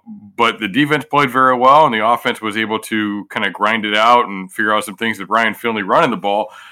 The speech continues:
uh, in order to, to get the win in that game. Uh, so definitely saw some steps forward, uh, from a coaching perspective and, and, you know, from a,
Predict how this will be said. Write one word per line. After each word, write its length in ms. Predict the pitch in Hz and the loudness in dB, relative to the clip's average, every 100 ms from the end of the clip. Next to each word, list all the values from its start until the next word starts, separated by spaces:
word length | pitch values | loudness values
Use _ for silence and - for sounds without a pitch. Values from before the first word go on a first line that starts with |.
| - | 0
uh, 280 | 98 101 98 | 4 4 4
in 100 | 113 | 2
order 200 | 113 117 | 2 2
to, 400 | - 110 107 107 | -2 -2 -2 -4
to 140 | - 98 | -8 -6
get 180 | 117 | -6
the 80 | 117 | -4
win 220 | 98 131 | -2 -2
in 80 | 156 | -2
that 240 | 98 90 - | -2 -2 -2
game. 300 | 98 110 - _ _ _ - | -4 -6 -10 _ _ _ 0
Uh, 240 | 98 95 | 2 2
so 280 | 95 147 139 | 0 0 2
definitely 800 | 120 143 143 123 123 113 110 113 | 2 -2 -2 -2 0 0 -2 -4
saw 400 | - - 120 120 | -10 -4 0 2
some 500 | 120 - 113 107 104 101 | 0 -2 -4 -2 -6 -8
steps 460 | - - 120 113 - | -14 -6 -4 -4 -6
forward, 600 | - 113 113 110 104 98 _ _ _ - - | -6 -2 -2 -2 -4 -8 _ _ _ -20 -4
uh, 400 | 92 92 90 90 - _ _ _ _ _ _ _ _ - | 2 4 4 0 -6 _ _ _ _ _ _ _ _ -8
from 140 | 120 | -4
a 80 | 101 | -2
coaching 340 | - 190 190 | 0 0 0
perspective 680 | 117 104 - 107 98 127 120 | -4 -6 -2 -2 -2 -4 -4
and, 220 | 101 95 | -6 -6
and, 340 | - 95 92 - - | -8 -8 -10 -10 -6
you 60 | |
know, 80 | 101 | -4
from 180 | - 101 | -2 -2
a, 360 | 95 92 92 | 0 0 -2